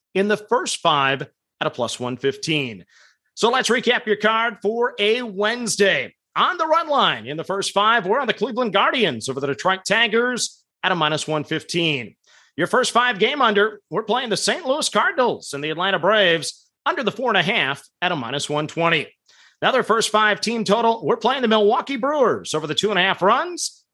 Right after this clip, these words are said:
at a minus one twenty. And to wrap up the card, a first five team total, we're on the Tampa Bay Rays over the two and a half at a plus one fifteen.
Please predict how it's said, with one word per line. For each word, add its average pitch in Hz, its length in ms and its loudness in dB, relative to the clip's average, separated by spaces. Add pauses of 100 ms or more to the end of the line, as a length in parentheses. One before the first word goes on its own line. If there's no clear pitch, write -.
(100)
at 202 80 2
a - 20 2
minus 147 380 -2
one 151 200 -2
twenty. 165 460 0 (460)
And 160 420 -6 (240)
to 127 160 -4
wrap 156 300 2
up 240 140 2
the 214 100 2
card, 202 480 2
a 165 140 2
first 208 360 -4
five 214 320 2
team 233 240 -6
total, 254 460 2 (180)
we're 185 140 0
on 285 80 -4
the 208 60 -2
Tampa 226 360 -2
Bay 247 220 2
Rays 220 640 0
over 135 120 -4
the 127 80 -8
two 190 180 -4
and 170 80 -2
a 156 60 2
half 202 400 0 (360)
at 180 80 0
a 180 40 -4
plus - 320 -10
one 131 200 -6
fifteen. 143 720 -4